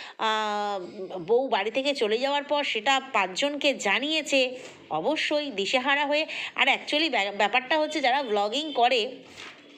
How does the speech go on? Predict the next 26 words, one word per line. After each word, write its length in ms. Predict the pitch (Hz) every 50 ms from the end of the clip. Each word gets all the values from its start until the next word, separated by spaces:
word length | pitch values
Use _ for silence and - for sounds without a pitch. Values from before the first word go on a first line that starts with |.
| - - - - - - - - - - - - - 339
তাদের 220 | - 247 262 330 320
সুখ 280 | - - 285 311 311
দুঃখ 360 | 285 247 254 247 254 - 330
সমস্ত 400 | 320 - 262 233 262 285 277 -
অনুভূতিই 440 | 320 269 254 269 262 294 285 339 349
কিন্তু 260 | 320 320 294 285 330
শেয়ার 340 | - - - 247 226 208 180
করে, 220 | 170 180 143 139 135 - - - - - - - _
ঠিক 120 | - 311 392
আছে, 140 | 427 370 277
যদি 160 | 262 285 302
প্রকৃত 360 | 277 - 262 254 294 294 339
ব্লগার 480 | 311 247 208 220 220 220 240 254 240 208
হয়। 220 | 190 190 165 151 - -
তারা 180 | 269 277 302 277
শেয়ার 360 | 269 - 262 262 254 247 226
করে 220 | - 208 190 196
কি 200 | 196 - 302 302
ঘটছে 380 | 226 - 214 254 262 - 320 302
তাদের 220 | 294 285 269 277
লাইফস্টাইলে 640 | 254 240 233 247 262 254 - - 294 277 285 254 226
প্রতিদিন, 580 | 214 - 240 247 240 294 285 247 294 311 269 196 - - - - - - -
তারা 160 | - 247 262
কিন্তু 240 | 269 320 311 320 349
শেয়ার 340 | - - - 247 220 196 180
করে। 220 | - 175 156 165